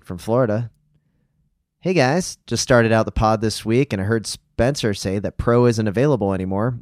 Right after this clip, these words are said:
I bought the D V D years ago, but obviously lost track over the years. I spent some time doing some deep digging on the interwebs and found the full movie on YouTube."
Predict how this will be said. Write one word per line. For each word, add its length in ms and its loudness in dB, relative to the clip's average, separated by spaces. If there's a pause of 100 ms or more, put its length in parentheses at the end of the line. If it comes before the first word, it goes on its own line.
I 60 -8
bought 200 -2
the 60 -10
D 120 -6
V 120 -6
D 380 0 (680)
years 280 2
ago, 420 2
but 160 -2
obviously 460 -2
lost 300 -2
track 300 -6
over 140 -6
the 80 -4
years. 440 -4
I 60 -14
spent 260 -4
some 140 -2
time 380 0
doing 400 -2
some 300 -8 (260)
deep 280 0
digging 360 0
on 80 -4
the 140 -6
interwebs 680 0
and 160 -12
found 360 -2
the 40 -2
full 320 0
movie 400 -2
on 240 -8
YouTube." 460 -8